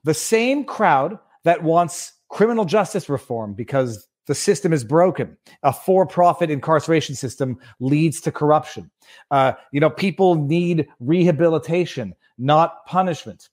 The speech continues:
That same crowd, the loving liberal left, and, you know, the, uh, you know, the once upon a time didn't want to vaccinate their kids, uh, promoted free speech, had, was, was skeptical of Big Pharma, and sure as hell did not like big government. They wanted Trump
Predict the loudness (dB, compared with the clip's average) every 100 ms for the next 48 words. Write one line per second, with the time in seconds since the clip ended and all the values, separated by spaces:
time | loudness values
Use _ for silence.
0 | _ _ _ _ _ -2 2 2 2 0
1 | 0 0 0 4 4 4 2 4 4 2
2 | 0 0 2 2 4 2 0 -4 -20 _
3 | _ _ _ -2 2 2 2 -2 -6 _
4 | _ _ 0 0 0 -2 -4 -4 -4 -4
5 | 0 0 2 2 2 0 -10 _ _ -2
6 | 2 2 2 0 -2 -4 -4 -6 -4 -4
7 | -4 -6 -14 -20 _ -4 -4 -2 0 2
8 | 2 0 -4 -6 -6 -4 -4 -4 -6 -14
9 | _ _ _ -6 -2 0 0 -2 -2 -2
10 | -2 0 0 0 -2 0 2 0 -2 0
11 | 0 2 2 2 -2 -4 -4 -2 0 2
12 | 2 2 0 0 -2 -2 -4 0 0 0
13 | -4 -10 _ _ _ _ _ _ _ _
14 | _ -8 0 2 4 2 2 0 -2 -2
15 | -2